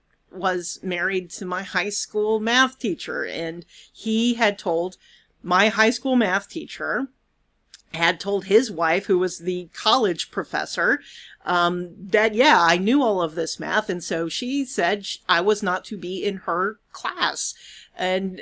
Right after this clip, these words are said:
I was to take a higher level <laughs> college class. And I said, "I want an easy A, dang it."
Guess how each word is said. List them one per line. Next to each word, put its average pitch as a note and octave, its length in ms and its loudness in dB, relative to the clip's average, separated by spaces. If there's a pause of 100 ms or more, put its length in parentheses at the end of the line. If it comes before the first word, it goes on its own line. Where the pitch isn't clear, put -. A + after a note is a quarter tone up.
(140)
I G#3+ 160 0
was G#3 220 2
to A#3+ 120 -2
take A3 280 0
a A3 100 4
higher G#3+ 420 2
level G#3 440 0
<laughs> - 40 -10 (540)
college B3 360 2
class. E3 220 -2
And - 80 -8
I C#4 40 -6
said, F#4 80 -4
"I G#4+ 220 2
want G#4 200 4
an F#4+ 100 -2
easy F#4+ 340 -2
A, F4+ 200 -2
dang C#4+ 260 -4
it." F4+ 180 -8